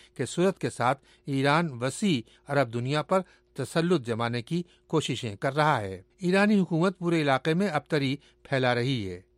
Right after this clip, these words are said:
صرف گزشتہ سال جبکہ اس کے شہری بنیادی ضروریات کے لیے امداد کا مطالبہ کر رہے تھے، ایران نے شام، لبنان اور پورے علاقے میں اور دوسری جگہوں پر مخاصمانہ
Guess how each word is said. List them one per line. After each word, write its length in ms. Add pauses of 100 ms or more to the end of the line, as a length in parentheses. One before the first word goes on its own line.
(100)
صرف 360
گزشتہ 320 (100)
سال 200
جبکہ 420 (280)
اس 160
کے 100
شہری 380
بنیادی 640 (280)
ضروریات 640
کے 120
لیے 320 (320)
امداد 320
کا 180
مطالبہ 460
کر 160
رہے 220
تھے، 220 (280)
ایران 380
نے 260
شام، 440
لبنان 500 (280)
اور 160
پورے 300
علاقے 360
میں 200 (260)
اور 160
دوسری 340
جگہوں 280
پر 180 (280)
مخاصمانہ 760